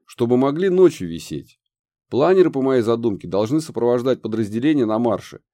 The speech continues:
чтобы обнаруживать засады, так и во время схватки висеть над нами, чтобы контролировать поле боя,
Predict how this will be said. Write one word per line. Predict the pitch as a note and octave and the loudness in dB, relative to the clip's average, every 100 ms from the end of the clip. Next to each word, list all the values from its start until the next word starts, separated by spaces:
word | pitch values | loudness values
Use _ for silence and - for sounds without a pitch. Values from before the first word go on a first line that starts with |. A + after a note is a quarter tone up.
| _ _ | _ _
чтобы | - C3 A#2+ | -2 0 0
обнаруживать | - A#2+ A2+ A#2+ E3 C#3+ G#2+ F2+ | 0 -2 0 2 2 0 -2 -2
засады, | A#2 - A2 F2 D2 - _ _ - | -2 -2 -4 -4 -8 -16 _ _ -10
так | C#3 D#3 | -6 0
и | |
во | F3 F3+ | 2 4
время | F#3 F3+ | 4 4
схватки | E3+ G#2+ A2+ - G#2+ | 2 0 -4 -4 -8
висеть | G2+ G#2+ F#2 | -6 -6 -4
над | G2 F#2+ | -6 -4
нами, | G2 F2 D#2 D#2+ _ _ | -4 -6 -8 -16 _ _
чтобы | - C#3 C#3 | -10 -6 -4
контролировать | C#3+ D3 D3 F3+ G3 A2+ E2+ - | -2 0 0 2 0 0 -4 -2
поле | D#3 D#3 | 0 0
боя, | A#2 G2 E2 - | -2 -2 -4 -8